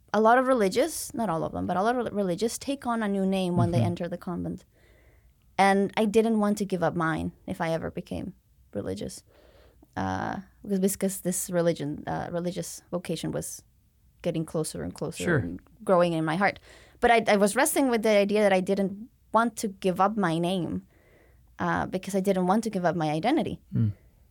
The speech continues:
Speaker 1: And so she explained a little bit of this, assuming this new identity, becoming a new person, now entirely given to him. And I wrestled with that as I biked home. Um, and at, I was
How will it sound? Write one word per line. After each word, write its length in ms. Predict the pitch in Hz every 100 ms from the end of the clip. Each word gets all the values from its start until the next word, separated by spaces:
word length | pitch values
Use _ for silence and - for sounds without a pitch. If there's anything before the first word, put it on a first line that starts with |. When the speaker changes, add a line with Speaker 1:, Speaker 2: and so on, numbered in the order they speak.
| _ _ _ _
Speaker 1:
And 140 | - 277
so 120 | 330
she 100 | 320
explained 420 | 311 - 320 311
a 40 | 311
little 220 | 269 240
bit 160 | 226 226
of 160 | 226 - 202
this, 120 | 208
assuming 480 | 196 - 226 233 220
this 120 | 220
new 120 | 208
identity, 460 | 196 185 180 175 170
becoming 460 | 160 - 180 180
a 40 | 165
new 100 | 156
person, 580 | - 160 - 160 156 165 -
now 200 | 175 151
entirely 460 | 151 170 160 160 156
given 280 | 156 147 147
to 80 |
him. 220 | 160 131 - _ _ _ _ _ _ _ _ -
And 100 | 190
I 80 | 214
wrestled 340 | 196 208 220
with 120 | 196
that 140 | 160 151
as 140 | -
I 80 | 170
biked 280 | 156 156 -
home. 320 | - 156 160 - - - - _ _ _
Um, 500 | 175 170 165 156 151 - _ _ _
and 360 | 185 185 175 160 -
at, 180 | 202 196 _ _ _ _ _ -
I 80 | 214
was 460 | 220 208 - -